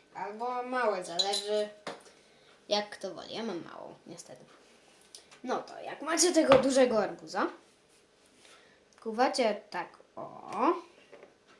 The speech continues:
O ile to się tak robiło. I potem ten bok, tak.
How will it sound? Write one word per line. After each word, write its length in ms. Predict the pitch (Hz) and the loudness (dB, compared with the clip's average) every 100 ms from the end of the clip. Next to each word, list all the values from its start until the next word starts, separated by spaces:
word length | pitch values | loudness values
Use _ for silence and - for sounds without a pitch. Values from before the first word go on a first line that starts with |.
| _ - _ _ - | _ -20 _ _ -14
O 40 | |
ile 180 | - - | -10 -10
to 100 | - | -8
się 160 | 190 - - - - | -4 -4 -4 -16 -10
tak 260 | 208 208 - | -8 -8 -10
robiło. 420 | 196 196 196 214 277 339 - - _ _ _ _ _ - _ _ _ _ _ - - - | -12 -10 -6 0 2 0 -6 -20 _ _ _ _ _ -20 _ _ _ _ _ -20 -20 -16
I 100 | 220 | -14
potem 600 | - 160 - 147 226 349 359 - - - - _ _ _ _ - _ _ _ _ - _ | -14 -18 -18 -6 0 0 -2 -12 -20 -20 -20 _ _ _ _ -20 _ _ _ _ -20 _
ten 400 | 226 214 190 180 - | -4 -2 -6 -12 -12
bok, 280 | 190 226 262 - - - _ - | -2 -2 -2 -8 -20 -20 _ -20
tak. 260 | - - | -18 -18